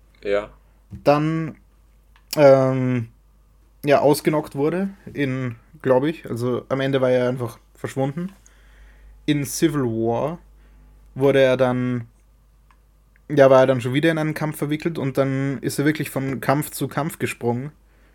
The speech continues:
Speaker 2: Jedes Mal wieder systematisch aufgetaut worden über die Jahre hinweg, weil man, wenn man ihn als Killermaschine gebraucht hat. Und er hatte noch, eigentlich noch nie Ruhe gehabt, außer diese kurze Zeit in Wakanda, bevor sie gekommen sind und gesagt haben: hey, wir müssen Thanos besiegen.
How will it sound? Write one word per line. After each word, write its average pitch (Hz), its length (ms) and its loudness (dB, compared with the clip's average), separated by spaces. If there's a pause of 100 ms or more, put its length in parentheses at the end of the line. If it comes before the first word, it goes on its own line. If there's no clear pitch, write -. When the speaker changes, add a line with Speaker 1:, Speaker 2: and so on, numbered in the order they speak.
(460)
Speaker 2:
Jedes 147 280 -2
Mal 143 180 0
wieder 147 160 0
systematisch 135 600 -4
aufgetaut 135 580 -4
worden 135 320 -2
über 127 240 -6
die 123 160 -8
Jahre 120 300 0
hinweg, 131 460 -6 (260)
weil 127 220 0
man, 127 260 -4
wenn 127 100 0
man 127 100 -2
ihn 123 120 -4
als 120 200 -6
Killermaschine 143 560 -6
gebraucht 135 460 -6
hat. 156 220 -8 (560)
Und 135 100 -4
er 127 60 2
hatte 143 180 0
noch, 135 220 -6
eigentlich 135 280 -6
noch 127 200 -8
nie 139 160 -6
Ruhe 147 260 -2
gehabt, 117 480 -6 (420)
außer 135 280 -2
diese 127 240 -8
kurze 131 300 -8
Zeit 123 220 -4
in 123 120 -6
Wakanda, 123 460 -4
bevor 120 340 -4
sie 123 120 -8
gekommen 123 360 -6
sind 117 180 -6
und 117 120 -6
gesagt 117 380 -6
haben: 120 200 -4
hey, 120 320 -2
wir 123 220 -2
müssen 117 520 -6
Thanos 123 440 -6
besiegen. 117 500 -8